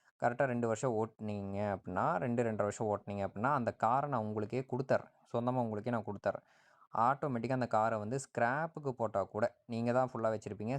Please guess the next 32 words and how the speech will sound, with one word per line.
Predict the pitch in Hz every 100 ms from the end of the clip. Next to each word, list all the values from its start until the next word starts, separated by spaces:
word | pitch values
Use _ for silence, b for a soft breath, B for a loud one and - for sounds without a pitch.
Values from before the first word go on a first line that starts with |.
| -
ஸ்கிராப்புக்கு | 120 131 147 147
போட்டா | 123 110 104
கூட | 139
ரெண்டரை | 160 123 107
லட்ச | 98
ரூபா | 117 107
கிடைச்சிரும். | 90 98 b b b b
ஆனா | 143 151 151
வந்து | 139 143
நம்ம |
ஸ்கிராப்புக்கெல்லாம் | 120 123 120 117 113 110
போட | 98
தேவையில்ல. | 98 95 95
ஒண்ணா | 104 117 175
நீங்க | 175 143 -
சேல் | 120
பண்ண | 120 107
பாருங்க. | 98 95 95
இல்ல | 110 135
நான் | 131 -
சேல் |
பண்றதுக்கு | 113 110 104 98
ஹெல்ப் | 92
பண்றேன். | 95 -
இல்ல | 135 165
நானே | 180 131 120
வாங்கிக்கிறேன். | 98 95 - 113
ஒரு | 117 110
நாலு | 110 135 170 143
லட்ச | 104
ரூபா | 110 123
ரேஞ்சுக்கு, | 113 101 95 -